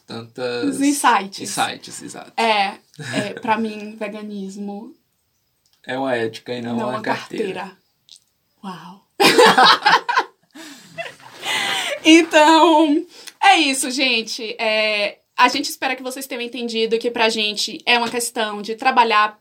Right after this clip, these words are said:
Speaker 2: pela autonomia dos povos, com soluções regenerativas, foco em mudar os sistemas e não mudar a ética do coleguinha. O coleguinha que trabalhe na sua própria ética, no seu próprio ego,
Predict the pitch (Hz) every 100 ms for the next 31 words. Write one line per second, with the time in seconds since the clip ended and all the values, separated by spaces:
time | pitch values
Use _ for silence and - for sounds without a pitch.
0 | _ 330 320 311 294 262 233 262 240 233
1 | 226 214 - 208 196 202 202 214 214 -
2 | - - _ _ 339 294 320 320 277 -
3 | 262 240 240 - 285 320 330 311 277 269
4 | - 220 208 220 214 214 - - _ -
5 | - 320 339 320 294 262 269 277 277 -
6 | 254 240 240 240 233 - 311 269 277 277
7 | 254 247 254 269 254 285 262 240 247 240
8 | 277 262 240 285 240 220 220 196 180 175
9 | - - 302 294 302 247 240 262 262 262
10 | 302 294 302 240 226 226 226 226 - 220
11 | 214 277 330 330 226 220 220 - 233 208
12 | 202 208 190 262 302 370 262 220 220 233
13 | 262